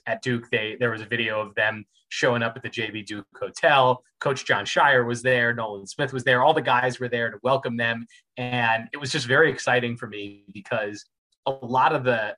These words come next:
a lot of the content that we saw over the last year was all the guys wearing masks. It's very, like, it's very, like, secluded and isolated and,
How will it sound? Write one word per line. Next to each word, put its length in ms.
a 40
lot 140
of 40
the 60
content 420
that 100
we 80
saw 300
over 180
the 80
last 340
year 180
was 200
all 280
the 60
guys 260
wearing 280
masks. 480
It's 160
very, 320
like, 280
it's 100
very, 240
like, 240
secluded 680
and 200
isolated 680
and, 680